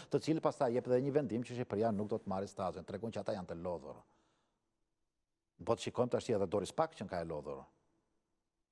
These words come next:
Ka thënë jam e lodhur, nuk ma merr të mendja që do ndodhte kjo. Doris Pack që ka qenë më e flakta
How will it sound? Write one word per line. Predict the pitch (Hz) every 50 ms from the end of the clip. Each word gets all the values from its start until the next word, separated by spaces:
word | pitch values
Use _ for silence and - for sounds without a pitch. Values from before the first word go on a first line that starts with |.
| _ _ _ _ _ _ _
Ka | - 107
thënë | - - 107 101 98
jam | 98 104
e | 104
lodhur, | 110 127 120 101 85 80 73 - - - _ - 101 110
nuk | 117 - - - - - 117
ma | 104 110
merr | 120 117 101
të | - 123 123
mendja | 147 196 208 165 127 104 -
që | 101
do | 98 95
ndodhte | 92 92 92 - - 104 92
kjo. | - - 78 - - - - -
Doris | 110 131 156 175 175 - -
Pack | - 170 180 - -
që | 120 -
ka | 117 107
qenë | - - 135 117 95 87 90 113 143
më | 165 170 147
e | 120 - -
flakta | - 139 160 151 - - - 92 90